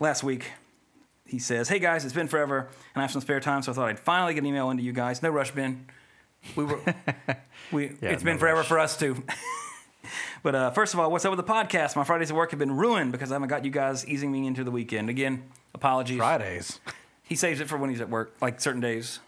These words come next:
Speaker 1: to listen
Speaker 2: Okay.
Speaker 1: to stuff.
Speaker 2: 'Cause, yeah, it comes out on Sunday.
Speaker 1: Uh, let's see. Secondly, when you get around to the next character showdown, you better put Rowdy Abilene from Hard Ticket into it, and of course, Jason from No Retreat, No Surrender,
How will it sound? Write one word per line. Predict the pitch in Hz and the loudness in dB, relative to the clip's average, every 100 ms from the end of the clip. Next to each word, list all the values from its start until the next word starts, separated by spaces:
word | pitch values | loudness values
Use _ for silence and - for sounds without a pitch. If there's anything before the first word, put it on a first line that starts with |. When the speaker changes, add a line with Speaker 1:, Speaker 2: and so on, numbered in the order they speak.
| - - | -20 0
Speaker 1:
to | 110 | 2
listen | 135 107 | 2 2
Speaker 2:
Okay. | 87 | 0
Speaker 1:
to | |
stuff. | 117 127 123 - _ | -2 -2 -4 -8 _
Speaker 2:
'Cause, | - 117 | -8 -2
yeah, | 113 | -2
it | - | -2
comes | 117 120 | -4 -4
out | 123 | -4
on | 98 | -6
Sunday. | - 147 127 98 - - - - - - - | -8 -8 -8 -10 -16 -20 -20 -20 -20 -16 -2
Speaker 1:
Uh, | 120 120 117 117 117 | 0 2 2 2 -2
let's | 117 | -4
see. | 127 | -6
Secondly, | 120 - 214 202 | -2 0 2 2
when | 170 135 | 2 0
you | |
get | 170 | 2
around | 165 165 | 2 2
to | 143 | 0
the | |
next | 143 - | 0 -2
character | - 196 165 | 0 0 2
showdown, | - 127 123 120 | 0 2 2 0
you | |
better | 117 147 | 0 0
put | 160 160 | 0 0
Rowdy | 123 139 160 | 2 2 4
Abilene | 151 139 147 139 | 2 2 0 -2
from | 127 | -2
Hard | 123 147 | 2 2
Ticket | 151 139 131 | 0 -2 -2
into | 131 139 | -2 -2
it, | 135 | -2
and | 120 | -2
of | |
course, | 120 143 123 | -2 -2 0
Jason | 139 135 139 | -2 0 -2
from | 131 | 0
No | 135 | 0
Retreat, | 135 123 139 | -2 -2 -2
No | 131 | -2
Surrender, | 127 135 127 117 | -2 -2 -2 -2